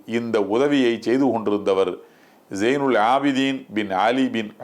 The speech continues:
அல் ஹுசைன் அவர்கள்தான் என்று. அன்பானவர்களே, மறைமுகமாக தர்மம் கொடுப்பது உங்களுக்கு நல்லது, மிகச்சிறந்தது என்று எல்லாம் வல்ல இறைவன்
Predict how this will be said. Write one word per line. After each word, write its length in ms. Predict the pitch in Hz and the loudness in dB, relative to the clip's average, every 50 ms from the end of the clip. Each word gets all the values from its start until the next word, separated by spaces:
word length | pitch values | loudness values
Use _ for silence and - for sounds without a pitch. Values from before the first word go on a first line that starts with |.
| 120 107 | -4 -2
அல் 240 | 107 107 113 101 | 0 0 0 -2
ஹுசைன் 500 | - - 113 110 - 143 139 123 107 104 - | -2 -4 -4 -2 -2 -2 -2 -2 -4 -6 -4
அவர்கள்தான் 600 | - 101 101 90 92 92 90 87 98 107 113 110 98 | -2 -2 -2 0 -2 -2 -2 0 0 0 0 0 -2
என்று. 280 | 90 87 82 80 76 - - _ _ _ - - | -8 -12 -12 -14 -16 -16 -18 _ _ _ -10 -6
அன்பானவர்களே, 800 | 101 110 113 113 110 104 98 90 87 87 87 87 85 82 80 - - - _ _ _ _ _ - | -6 -4 0 0 0 0 0 -2 -2 -2 -2 -2 -2 -2 -4 -6 -10 -20 _ _ _ _ _ -12
மறைமுகமாக 960 | 95 98 101 107 117 127 139 143 143 143 143 147 143 139 139 139 135 131 139 | -6 -2 0 2 2 2 0 0 0 0 2 2 2 2 4 2 4 2 2
தர்மம் 380 | 127 110 110 117 123 127 120 110 | 0 0 0 0 0 -2 -2 -2
கொடுப்பது 560 | 113 107 104 104 - - 90 80 78 - - - _ | -2 0 0 0 -2 -4 -4 -4 -6 -10 -12 -16 _
உங்களுக்கு 480 | - - 101 95 101 95 90 - - 92 | -12 -8 -4 -2 -2 -2 -2 -4 -6 -8
நல்லது, 640 | 85 87 90 98 113 120 120 113 107 104 87 - - - - _ _ | -4 -4 -4 -2 0 0 0 0 -2 -4 -6 -6 -10 -16 -20 _ _
மிகச்சிறந்தது 1080 | - 95 104 113 113 165 165 165 - 175 160 151 156 151 143 139 127 123 113 98 87 - | -10 -6 -4 -2 0 -2 -2 0 0 0 2 2 2 0 0 0 0 0 0 -2 -2 -2
என்று 300 | - 113 120 127 139 127 | -2 -2 -2 0 0 0
எல்லாம் 300 | 110 107 110 107 101 95 | 2 2 0 0 0 0
வல்ல 200 | 95 95 92 90 | -2 -2 -2 -2
இறைவன் 380 | 92 92 98 95 92 92 87 | -2 0 -2 -2 -4 -6 -6